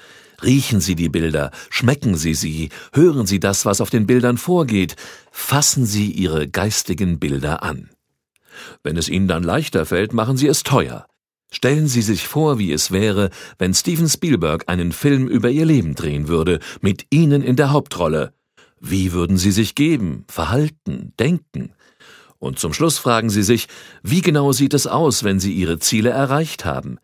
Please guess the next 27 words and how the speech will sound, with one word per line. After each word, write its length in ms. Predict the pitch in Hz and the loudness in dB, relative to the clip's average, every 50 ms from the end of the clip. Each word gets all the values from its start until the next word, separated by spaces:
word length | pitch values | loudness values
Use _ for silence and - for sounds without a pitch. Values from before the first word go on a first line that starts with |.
| _ _ - - - _ _ _ - | _ _ -20 -20 -20 _ _ _ -10
Wie 300 | 92 101 101 101 95 78 | -6 -4 -2 -2 0 2
hört 360 | 139 151 160 160 156 - - | 2 2 0 0 -4 -6 -12
und 300 | - - 113 113 113 - | -4 -2 -2 -2 -2 -4
fühlt 280 | - - 107 101 90 - | -4 -2 -2 -2 0 0
sich 220 | - 110 101 - | -2 -2 -2 -2
die 160 | - 107 104 | -4 -4 -4
Zielerreichung 920 | - - - - 87 80 82 78 76 73 78 82 82 - - 110 117 120 - | -2 -2 -2 0 0 0 0 0 0 -2 -2 -4 -4 -2 -2 0 0 -2 -2
an? 360 | - 151 104 76 - - - _ _ _ _ _ _ _ _ _ _ _ _ _ _ _ _ _ _ _ _ _ _ _ _ _ - - - - _ _ | -2 -2 -2 -2 -6 -12 -20 _ _ _ _ _ _ _ _ _ _ _ _ _ _ _ _ _ _ _ _ _ _ _ _ _ -20 -20 -20 -20 _ _
M. 360 | - 135 110 82 67 64 64 - _ _ _ - | -2 0 0 0 -2 -6 -10 -14 _ _ _ -2
Messbare 720 | 92 104 123 135 - - - - 101 92 92 92 101 110 | 0 0 2 2 0 -2 -2 0 0 0 2 2 0 0
Ziele 340 | - - - 95 85 76 60 | 0 -2 -2 -2 -2 -4 -4
setzen. 520 | 60 - 62 - - - - - - - _ _ _ _ _ _ _ _ _ _ - - - - | -4 -6 -6 -4 -4 -6 -6 -6 -12 -18 _ _ _ _ _ _ _ _ _ _ -20 -20 -18 -6
Legen 300 | - 110 151 196 196 190 | 0 2 2 2 4 2
Sie 140 | 151 156 147 | 2 2 0
fest, 400 | - - 123 120 - - - - | 2 2 0 2 0 -4 0 0
woran 300 | 113 101 95 120 156 156 | 0 2 2 2 2 2
Sie 160 | 127 127 135 | 2 2 2
erkennen, 560 | 87 104 - - 107 98 101 107 107 101 101 | 0 0 -2 -2 -2 0 0 0 0 0 0
dass 140 | 90 82 - | 0 -2 -2
Sie 160 | - 98 85 | -2 -4 -4
persönliche, 880 | 76 - - 101 95 87 113 123 131 127 120 113 104 - - 107 107 104 | -4 -2 -2 0 0 2 0 0 0 0 0 -2 -2 0 0 0 0 0
vertriebliche 920 | - - - 71 - - 117 110 - - 98 92 87 - 95 87 90 85 - - - - - - _ - | -4 -6 -8 -6 -4 -2 -2 -2 -2 -2 -2 -2 -2 -2 -2 -2 -2 -2 -6 -10 -20 -20 -20 -20 _ -4
und 300 | 95 104 120 127 - - | -2 -2 -2 -2 -4 -4
unternehmerische 800 | 127 127 147 147 147 120 87 85 80 71 73 80 - - 101 - | -6 -2 0 2 2 2 2 2 -2 -2 -2 -4 -2 -4 -4 -2
Ziele 340 | - - 85 80 78 85 | -2 -4 -2 -2 -2 -2
erreicht 520 | 85 - 98 101 107 98 92 90 - - - | -2 -2 -2 0 0 0 -2 -2 -6 -8 -6
haben. 320 | 85 73 - - - - | -6 -6 -6 -10 -14 -16